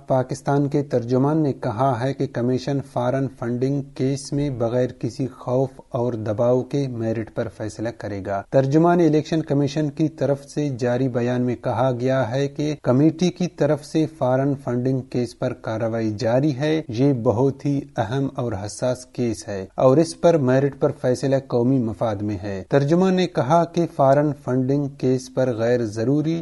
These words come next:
और बगैर शवाहिद के तबसरों से गुरेज किया जाए, क्योंकि इलेक्शन कमीशन में पहले ही इस केस की समाअत फरीकैन के सामने हो रही है और समाअत के दौरान मीडिया और दूसरे मुतल्लिका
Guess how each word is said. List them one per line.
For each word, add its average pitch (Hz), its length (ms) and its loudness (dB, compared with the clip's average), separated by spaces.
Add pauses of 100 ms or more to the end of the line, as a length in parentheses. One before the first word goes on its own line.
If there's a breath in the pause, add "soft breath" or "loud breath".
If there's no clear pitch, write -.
(120)
और 135 200 4 (100)
बगैर 127 440 4
शवाहिद 123 600 -2
के 131 160 -2 (200)
तबसरों 110 320 -6
से 117 460 -4
गुरेज 107 360 -4
किया 117 280 -4
जाए, 98 320 -4 (200)
क्योंकि 180 340 6
इलेक्शन 170 460 2 (100)
कमीशन 156 460 4
में 160 260 8
पहले 143 340 6
ही 143 260 4
इस 135 140 -4
केस 127 240 0
की 139 140 -2
समाअत 131 480 2
फरीकैन 127 520 0
के 127 140 -2
सामने 120 460 -2
हो 113 280 2
रही 143 340 4
है 165 480 0
और 127 200 0
समाअत 139 640 -2 (100)
के 135 140 0
दौरान 120 480 2
मीडिया 131 540 2 (160)
और 151 260 4 (120)
दूसरे 139 480 2
मुतल्लिका 127 720 0